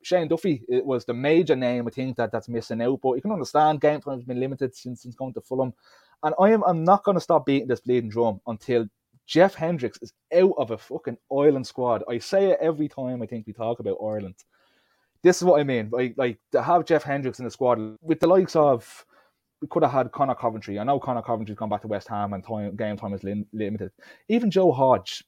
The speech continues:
someone that's been in and out of cup squads at Wolverhampton, really, really impressive. Uh, he's g-, just recently back into the fold of the under twenty-ones, and he's been doing excellent work, uh, with, uh, down there with, with, uh, Jim Crawford's side.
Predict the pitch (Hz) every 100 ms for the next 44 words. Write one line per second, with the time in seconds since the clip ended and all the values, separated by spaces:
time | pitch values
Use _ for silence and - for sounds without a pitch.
0 | - - 165 143 135 - 120 113 175 190
1 | 170 143 - 147 - 139 123 117 117 117
2 | 107 113 110 110 101 - _ _ _ _
3 | 120 147 196 170 143 123 107 120 113 123
4 | 107 - - - 110 104 107 - - 147
5 | - 127 156 165 151 127 - 120 110 -
6 | 113 117 107 104 110 117 - 104 104 107
7 | 107 104 95 104 98 - _ _ _ -
8 | - 135 127 123 131 - 139 110 107 98
9 | - _ _ _ _ 104 101 101 95 104
10 | - - 101 95 - 104 104 _ 107 107
11 | 104 107 104 107 98 98 - 107 101 113
12 | 107 113 110 113 101 117 107 101